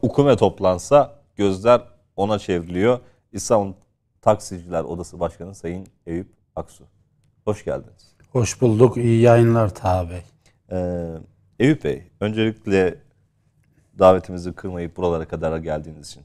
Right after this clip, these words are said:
Speaker 1: teşekkür ederiz. Ee, bütün konuklara yaptığım bir bilgilendirmeye müsaadeniz olursa size de yapacağım. Malum programımızın adı Sert Sorular. Ee, ben,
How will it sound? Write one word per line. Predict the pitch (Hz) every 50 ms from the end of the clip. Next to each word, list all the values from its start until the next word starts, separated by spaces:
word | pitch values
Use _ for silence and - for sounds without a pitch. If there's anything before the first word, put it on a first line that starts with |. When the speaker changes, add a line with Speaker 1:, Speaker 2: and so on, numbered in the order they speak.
| _
Speaker 1:
teşekkür | - 87 - 98 95 - 117
ederiz. | 113 98 78 65 69 76 - - _ _ _ _ _ _ _ _ _ _ _ - 92
Ee, | 92 90 87 85 82 80 -
bütün | - 98 113 - - 190 165
konuklara | - - 123 110 104 - - 92 90 95
yaptığım | 104 104 92 - - 95 90 92
bir | 95 90
bilgilendirmeye | 92 87 87 85 87 85 82 80 95 120 139 139
müsaadeniz | 113 98 - - - 90 85 87 85 85 80
olursa | 78 62 - - - - 78
size | - - 90 95 113 127
de | 127
yapacağım. | 117 117 113 - - 117 117 127 135 _ _ _ _ _ -
Malum | 127 127 113 104 92 95 - - _ _ _
programımızın | - 98 92 95 90 95 95 101 95 92 92 98
adı | 87 82 80 80
Sert | - - - 120 131
Sorular. | - - 135 117 113 110 104 - - - - _ _ _ _ _ _ _ _ _ _ _ _ - -
Ee, | 95 90 90 87 85 82 82 78 80 - _ _ -
ben, | 101 104 101 90 87 85